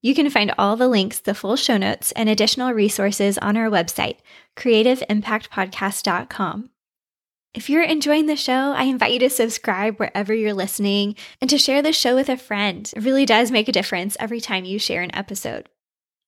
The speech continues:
I'm a bit nervous, but also super excited for next week as we flip the mic and do a Q and A about my new book, Healthy Relationships Equals Healthy Team. Listen in to hear all about the book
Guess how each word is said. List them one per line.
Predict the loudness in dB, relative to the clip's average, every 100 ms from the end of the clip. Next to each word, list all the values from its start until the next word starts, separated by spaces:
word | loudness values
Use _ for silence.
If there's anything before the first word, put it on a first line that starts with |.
| _ _ _ _ _ -8
I'm | -4
a |
bit | 0 0
nervous, | 2 2 4 2 2
but | 0 2
also | 2 2
super | 0 0 2 2
excited | 0 2 0 2 0
for | 0
next | 0 -2 -2
week | -2 0
as | 0 0
we | 0
flip | -4 0 0 2
the | 2
mic | 2 2 0 0
and | 0 0
do | 0
a | -2
Q | -2 -2 0
and | 2
A | 0 0
about | 0 0 2
my | 0
new | 0 2
book, | 0 0
Healthy | -2 0 0 0
Relationships | 0 2 2 0 0 0 -2
Equals | -8 -6 -4 -2
Healthy | -4 -4 -4
Team. | -6 -8 -8 -14 -20 _ _ _ _ _ _ 0
Listen | 0 2
in | 2 2
to | 0
hear | 0 0 0
all | -2
about | 0 0 0
the | 0
book | 0 0 -2